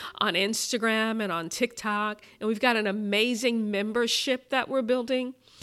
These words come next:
I want you to make sure that you go over to my website, W W W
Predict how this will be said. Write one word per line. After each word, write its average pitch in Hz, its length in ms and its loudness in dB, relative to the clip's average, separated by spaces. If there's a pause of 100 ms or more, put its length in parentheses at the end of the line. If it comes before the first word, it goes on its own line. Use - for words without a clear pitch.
(220)
I 214 80 6
want 254 280 4
you 285 120 2
to 254 80 2
make 233 240 2
sure 190 540 0
that 190 140 0
you 220 120 -2
go 214 220 2
over 220 160 0
to 233 160 -4
my 208 180 0
website, 196 680 0 (200)
W 214 340 -2
W 220 340 -2
W 180 520 -4